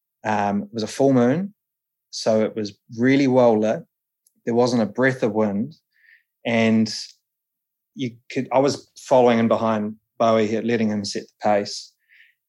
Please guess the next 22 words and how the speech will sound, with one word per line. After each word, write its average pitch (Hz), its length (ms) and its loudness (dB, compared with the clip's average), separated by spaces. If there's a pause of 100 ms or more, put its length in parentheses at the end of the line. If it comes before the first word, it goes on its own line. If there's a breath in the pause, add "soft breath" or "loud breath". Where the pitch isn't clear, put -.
And 110 440 0 (720)
we 143 100 -2
just 135 180 -2
had 139 140 4
a, 117 240 6 (580)
actually 110 300 -6
my 139 160 2
head 127 180 0
torch 117 280 -4
was 101 100 -14
garbage. 104 440 -2
So - 160 0
he 135 160 0
just 165 180 0
had 120 120 4
his 120 220 2
on 107 180 2
and 104 100 -2
I 110 100 4
was 110 180 2
following 110 380 0
him. 104 320 -4